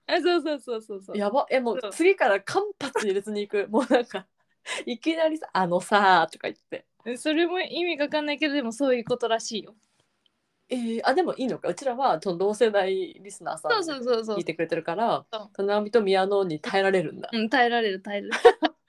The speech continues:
Speaker 2: ありがとうございます。いつも耐えてくださってる皆様、この場を借りておね-、
Speaker 1: <laughs>
Speaker 2: お礼申し上げます。
Speaker 1: そうそう、だからそういうのもね、変わってるよ。
Speaker 2: そうだよね。
Speaker 1: うん。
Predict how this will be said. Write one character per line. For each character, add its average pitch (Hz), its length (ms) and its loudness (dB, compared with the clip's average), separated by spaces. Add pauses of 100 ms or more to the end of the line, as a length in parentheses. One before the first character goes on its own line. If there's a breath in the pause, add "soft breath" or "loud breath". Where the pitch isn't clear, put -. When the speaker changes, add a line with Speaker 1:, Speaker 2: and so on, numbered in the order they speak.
(240 loud breath)
Speaker 2:
あ 165 80 -6
り 180 80 -4
が 180 100 -6
と 170 80 -10
う 170 40 -12
ご 170 40 -14
ざ 196 100 -6
い - 20 -4
ま 233 80 -6
す。 - 60 -12
い 220 40 -18
つ 214 100 -6
も 185 100 0
耐 226 220 -2
え - 20 -4
て 208 120 -4
く 196 60 -2
だ 185 100 0
さ 190 60 -2
っ - 40 -8
て - 80 -6
る 180 60 -2
皆 190 180 -4
様、 202 240 -4
こ - 140 -10
の 170 100 -10
場 165 100 -6
を 165 40 -12
借 180 160 -20
り - 40 -20
て - 140 -20
お 185 60 -16
ね-、 170 180 -16
Speaker 1:
<laughs> - 360 -8
Speaker 2:
お 180 80 0
礼 180 160 2
申 175 160 -8
し 160 60 -10
上 156 80 -4
げ 151 60 -10
ま 156 100 -14
す。 - 100 -20 (1800 loud breath)
Speaker 1:
そ 240 240 -8
う 220 60 -8
そ 226 160 -10
う、 - 20 -8
だ 220 140 -8
か 214 120 -6
ら 196 140 -4
そ 269 160 -8
う 294 80 0
い 285 100 0
う 285 40 -4
の 240 100 -2
も 190 160 -6
ね、 202 400 -2 (580)
変 233 160 -4
わ 233 100 0
っ 240 80 -6 (420)
て 240 120 2
る 240 120 4
よ。 196 260 0 (960)
Speaker 2:
そ 220 560 0
う 180 40 -6
だ 156 200 -4
よ 147 240 -10
ね。 147 180 -6
Speaker 1:
う 220 280 0
ん。 - 100 -6